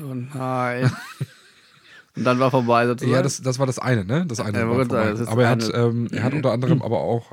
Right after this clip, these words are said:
Speaker 2: ähm, Unmengen an Pizzabestellungen, äh, hat er einfach betrogen. Also hat Pizza bestellt und die aber nie bezahlt.
Speaker 1: Und
Speaker 2: Aber hat
Speaker 1: wie
Speaker 2: die Pizza
Speaker 1: das?
Speaker 2: gekriegt. Äh, ich erzähl nachher mal, wie er das gemacht hat.
Speaker 1: Ja.
Speaker 2: Also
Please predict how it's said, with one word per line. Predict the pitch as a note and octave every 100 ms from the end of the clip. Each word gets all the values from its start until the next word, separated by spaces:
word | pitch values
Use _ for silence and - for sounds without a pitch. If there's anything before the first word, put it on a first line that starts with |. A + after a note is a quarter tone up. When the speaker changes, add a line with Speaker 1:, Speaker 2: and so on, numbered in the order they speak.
| - G#2+
Speaker 2:
ähm, | A2 A2 -
Unmengen | D3 C#3+ C3 B2+ -
an | A#2 A2+ A2
Pizzabestellungen, | E3 D#3+ D#3+ C#3+ D3+ D3+ F#3+ G3 _ _ - - -
äh, | B2+ C3 - -
hat | B2+ B2
er | B2+
einfach | B2 B2+
betrogen. | B2 - - C#3 E3+ G3 _ _
Also | A2+ A2
hat | A2 A2 _ _ _
Pizza | C#3 C3+ C3
bestellt | C3 C3 C3+ -
und | A#2 A2+ A2 -
die | A2+
aber | G2 G#2+
nie | A#2
bezahlt. | A#2+ - G#2+ G3+ - _ _ -
Speaker 1:
Und | A2
Speaker 2:
Aber | A2 A2
hat |
Speaker 1:
wie | A2
Speaker 2:
die |
Pizza | G2+ G#2+
Speaker 1:
das? | A2+
Speaker 2:
gekriegt. | G2 D3 F3+ - _ - - _
Äh, | A2+
ich | A2+
erzähl | A#2 - C#3
nachher | A2+ A2
mal, | G#2 G2
wie | G2
er |
das | F2+ -
gemacht | G2+ G#2+
hat. | C3
Speaker 1:
Ja. | A2+
Speaker 2:
Also | A2 A#2+